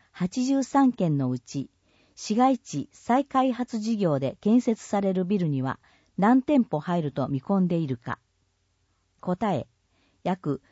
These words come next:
十店舗を予定している。中心市街地活性化についてのキューアールコードが添えてあります。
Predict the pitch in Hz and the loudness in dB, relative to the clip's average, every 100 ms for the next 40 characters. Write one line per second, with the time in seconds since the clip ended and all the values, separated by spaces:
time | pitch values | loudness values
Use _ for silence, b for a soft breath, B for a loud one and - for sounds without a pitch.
0 | _ - 190 - - 294 247 170 135 143 | _ -6 -6 -4 0 2 2 0 0 -2
1 | 147 208 185 180 - 160 127 - _ _ | -4 0 0 -2 -4 -4 -4 -8 _ _
2 | _ _ _ _ _ _ _ _ _ _ | _ _ _ _ _ _ _ _ _ _
3 | _ _ _ _ _ - 254 285 - 269 | _ _ _ _ _ -2 2 2 4 2
4 | 240 233 214 190 - - 165 - 247 226 | 2 0 2 0 -6 -6 -8 -2 0 0
5 | 208 202 185 214 175 - 135 117 - - | 0 -2 -2 -6 -6 -4 -4 -4 -6 0
6 | 240 247 226 214 - 190 151 123 120 - | 4 4 2 0 -2 -2 -2 -2 -4 -4
7 | 160 151 143 131 127 143 - | -4 -4 -6 -2 -2 -4 -8